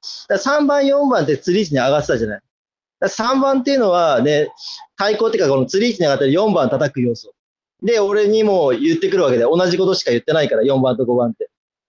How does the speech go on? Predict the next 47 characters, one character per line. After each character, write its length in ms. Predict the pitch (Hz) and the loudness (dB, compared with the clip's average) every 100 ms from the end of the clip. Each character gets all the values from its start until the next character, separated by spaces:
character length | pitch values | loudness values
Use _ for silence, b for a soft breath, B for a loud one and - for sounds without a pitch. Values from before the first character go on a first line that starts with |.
| _ _ _ _ _ - | _ _ _ _ _ -6
だ 120 | 233 | -2
か 120 | 226 | 0
ら 80 | 202 | 0
そ 80 | 190 | 0
れ 80 | 180 | 2
で 80 | |
ム 120 | 180 214 | 2 0
キ 120 | 196 | 0
に 80 | 180 | 0
な 80 | |
っ 60 | 175 | 0
て 100 | 175 | 0
ん 40 | |
の 60 | 156 | 0
か 80 | 147 | 2
な 120 | 151 | 0
っ 60 | 151 | 0
て 60 | |
思 140 | 139 135 | 0 0
っ 80 | |
て 100 | - | -2
る 60 | 123 | -2
よ。 180 | 214 - _ _ _ _ _ _ _ _ | -2 -4 _ _ _ _ _ _ _ _
二 160 | - 190 | -4 0
番 200 | 196 202 | 2 2
は 80 | 196 | 2
ロ 140 | 202 | 2
ー 20 | |
だ 80 | 185 | 0
と 80 | 147 | 0
思 140 | 139 | 0
っ 60 | 131 | 0
て 80 | 127 | -2
る 80 | 117 | 0
か 80 | |
ら。 200 | 110 98 _ _ _ _ _ _ _ _ _ _ _ _ _ _ _ - | 0 -2 _ _ _ _ _ _ _ _ _ _ _ _ _ _ _ -8
二 240 | 175 202 | -2 0
七 200 | 202 202 | 2 2
だ 80 | 202 | 2
と 80 | 180 | 2
思 140 | 147 | 2
い 60 | 147 | 2
ま 120 | 151 | 0
す 140 | 131 | 0
よ、 180 | 107 - _ | 0 -2 _
俺 160 | 131 131 | -2 2
は。 280 | 120 - | 2 0